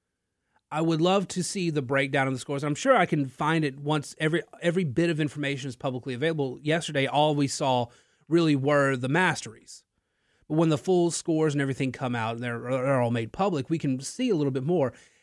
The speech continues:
How did we do in terms of growing? How do we do in terms of pushing our kids?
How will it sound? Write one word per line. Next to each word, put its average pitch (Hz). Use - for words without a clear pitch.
How 208
did 269
we 247
do 170
in 156
terms 143
of 131
growing? 135
How 165
do 214
we 202
do 156
in 143
terms 147
of 123
pushing 165
our 127
kids? -